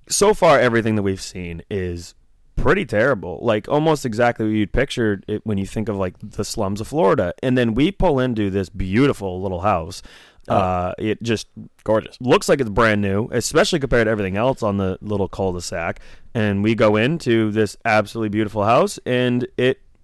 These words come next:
Speaker 1: we, there were, the whole entire week, there was, the neighbors were nice from what we, we noticed. We didn't get our shit stolen.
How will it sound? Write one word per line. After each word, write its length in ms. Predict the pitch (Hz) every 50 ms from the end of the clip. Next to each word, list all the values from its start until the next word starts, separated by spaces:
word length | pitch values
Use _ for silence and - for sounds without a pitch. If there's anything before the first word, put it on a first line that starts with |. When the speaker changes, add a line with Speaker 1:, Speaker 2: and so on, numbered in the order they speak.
| _
Speaker 1:
we, 300 | - 143 139 139 131 - -
there 160 | - 120 120
were, 100 | 113 110
the 200 | 107 107 117 107
whole 200 | 98 131 131 127
entire 300 | 123 - - 123 120 113 110
week, 200 | 110 110 104 -
there 100 | 113 107
was, 120 | 104 95
the 220 | 101 - - 110
neighbors 380 | 110 110 117 123 127 135 135 123
were 100 | 135 127
nice 440 | 127 127 127 127 131 127 - - - - _
from 180 | - 131 127
what 120 | 127 131 -
we, 200 | 131 127 127 - -
we 180 | 107 131 127
noticed. 720 | 127 127 123 120 127 131 127 127 131 127 - - - - -
We 160 | - 117 110
didn't 180 | 117 117 117
get 100 | - 117 113
our 80 | 107
shit 320 | 98 - - - 131 120 -
stolen. 500 | - - - 131 131 127 131 127 127